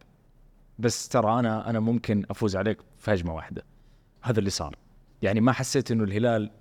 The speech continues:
فارض إيقاع وماسك كورته، والهلال اللي إحنا نعرفه في الجولات اللي راحت. ما كان ذا الشكل. صرت، يعني أنا شفت شكل في الشوط الأول تحديدًا. ما أعرف، ممكن الهلال يقول لك: "يا عمي، هذا مو إحنا."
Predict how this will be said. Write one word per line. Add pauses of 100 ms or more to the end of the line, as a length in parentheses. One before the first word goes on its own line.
فارض
إيقاع
وماسك
كورته،
والهلال
اللي
إحنا
نعرفه
في
الجولات
اللي
راحت. (400)
ما
كان
ذا
الشكل. (180)
صرت، (180)
يعني
أنا
شفت
شكل
في
الشوط
الأول
تحديدًا. (460)
ما
أعرف،
ممكن
الهلال
يقول
لك:
"يا
عمي،
هذا
مو
إحنا."